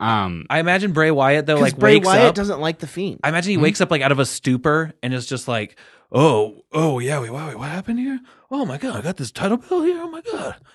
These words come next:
Speaker 2: yowie wowie."
Speaker 1: Yeah, um, <laughs> but I have no idea how they're gonna fucking write their way out of, like, the fact that both world titles are on SmackDown right now. Like,
Speaker 3: Yeah.
Speaker 1: um, s-,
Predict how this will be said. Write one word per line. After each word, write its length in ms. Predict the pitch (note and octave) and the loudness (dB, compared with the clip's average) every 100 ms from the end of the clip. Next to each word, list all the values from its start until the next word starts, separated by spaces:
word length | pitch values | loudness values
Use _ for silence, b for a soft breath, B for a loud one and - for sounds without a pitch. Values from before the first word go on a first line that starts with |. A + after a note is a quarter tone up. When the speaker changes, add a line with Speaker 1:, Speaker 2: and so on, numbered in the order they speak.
| b | b
Speaker 2:
yowie 220 | E4 E4 F4+ | -4 0 0
wowie." 420 | F4+ D#4+ G#2 A2 | -2 -6 -8 -4
Speaker 1:
Yeah, 300 | C3 G#2 - - | -2 -2 -2 2
um, 400 | C3+ C3 A#2+ - - | 4 4 0 -6 -18
<laughs> 160 | - - | -16 -4
but 180 | D3 - | -4 -2
I 60 | E3 | 0
have 140 | A3 | 2
no 200 | D3 D#3+ | 4 4
idea 200 | D#3 C#3+ | 4 2
how 60 | D3 | 0
they're 140 | B2+ | 0
gonna 160 | A#2 A2 | 0 -4
fucking 380 | - B2 A#2+ G#2 | -2 -2 -2 -2
write 180 | A2 A2 | -2 -2
their 120 | G#2 | -4
way 200 | G2+ F#2+ | -2 -2
out 300 | G2+ G#2 G2 | -2 -2 -4
of, 140 | F2 | -6
like, 320 | F2+ E2+ - _ _ _ _ _ _ _ _ G#2 | -8 -8 -10 _ _ _ _ _ _ _ _ -8
the 160 | A2+ | -8
fact 580 | - - A2+ G#2+ - - | -8 -2 0 0 -4 -4
that 420 | G#2 G2 - F2+ | -2 -2 -6 -8
both 300 | G#2 G2+ F#2+ | -2 -2 -2
world 140 | G#2+ G2+ | -6 -2
titles 280 | G#2 F2+ | -2 -2
are 80 | F#2 | -4
on 60 | E2+ | -8
SmackDown 460 | - A#2+ B2 C3 | -4 -4 -4 -4
right 100 | B2 B2 | -4 -4
now. 180 | B2 | -4
Like, 160 | A2+ G#2 | -4 -4
Speaker 3:
Yeah. 180 | C#3+ A2 | -4 -4
Speaker 1:
um, 480 | A#2 A2 G2+ F#2 - _ _ _ _ _ _ | -2 0 0 -6 -10 _ _ _ _ _ _
s-, 240 | - - | -18 -18